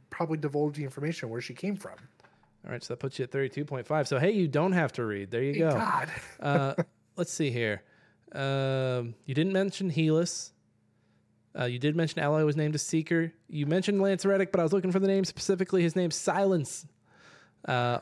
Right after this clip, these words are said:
Speaker 2: old world destroyed by Pharaoh's machine. You were talking about the machines destroying the world, but I was looking for Pharaoh's. I wanted
Speaker 1: Well, Pharaoh's
Speaker 2: the name
Speaker 1: is
Speaker 2: of the
Speaker 1: the name of
Speaker 2: company.
Speaker 1: the company. Yeah, I
Speaker 2: Yep.
Speaker 1: forg-, I couldn't remember the
Speaker 2: Uh,
Speaker 1: name.
Speaker 2: you mentioned that Gaia shut down in order to stop Hades.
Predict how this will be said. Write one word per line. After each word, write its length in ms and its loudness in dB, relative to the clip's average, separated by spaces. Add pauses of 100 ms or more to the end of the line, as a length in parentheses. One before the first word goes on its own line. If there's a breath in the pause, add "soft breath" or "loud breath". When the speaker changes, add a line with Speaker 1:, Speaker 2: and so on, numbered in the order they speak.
Speaker 2:
old 180 2
world 220 2
destroyed 380 0
by 140 2
Pharaoh's 540 2
machine. 440 -2
You 80 -2
were 80 0
talking 340 0
about 200 2
the 60 -6
machines 360 0
destroying 340 0
the 80 0
world, 260 2
but 120 0
I 60 2
was 140 -4
looking 360 0
for 160 -2
Pharaoh's. 560 -2
I 100 -2
wanted 280 0
Speaker 1:
Well, 80 4
Pharaoh's 340 4
Speaker 2:
the 0 -
name 80 2
Speaker 1:
is 80 0
Speaker 2:
of 40 -6
the 80 2
Speaker 1:
the 60 2
name 200 2
of 100 2
Speaker 2:
company. 0 -
Speaker 1:
the 80 -2
company. 600 -6
Yeah, 120 -8
I 60 -2
Speaker 2:
Yep. 120 -2
Speaker 1:
forg-, 120 -14
I 120 -4
couldn't 260 -6
remember 240 -8
the 180 -8
Speaker 2:
Uh, 80 -2
Speaker 1:
name. 200 -8
Speaker 2:
you 100 0
mentioned 300 0
that 140 -2
Gaia 320 4
shut 440 -2
down 300 -2
in 100 0
order 200 0
to 40 -4
stop 300 -2
Hades. 480 0